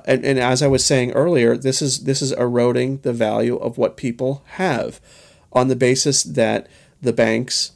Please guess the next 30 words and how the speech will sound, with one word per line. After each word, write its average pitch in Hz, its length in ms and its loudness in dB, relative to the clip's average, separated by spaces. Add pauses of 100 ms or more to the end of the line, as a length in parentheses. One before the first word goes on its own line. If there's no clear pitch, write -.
(160)
will 139 140 2
be 127 160 2
able 123 180 0
to 120 180 -6
select 113 580 -2 (400)
people 120 400 0
who 139 120 0
will 120 180 2
win 123 360 2
not 143 220 -2
just 147 200 -4
for 120 100 -4
themselves, 107 520 0
but - 140 -6
for 120 100 -6
the 110 60 -4
society 110 560 -2
at 117 200 -4
large. 131 560 -8 (400)
It - 280 -4
doesn't 160 340 2
appear 170 380 -2
to 143 120 -6
me 117 120 2
that 113 140 -4
that 113 200 2
has 117 120 -8
been 113 160 -4
the 113 80 -6
case. - 360 -2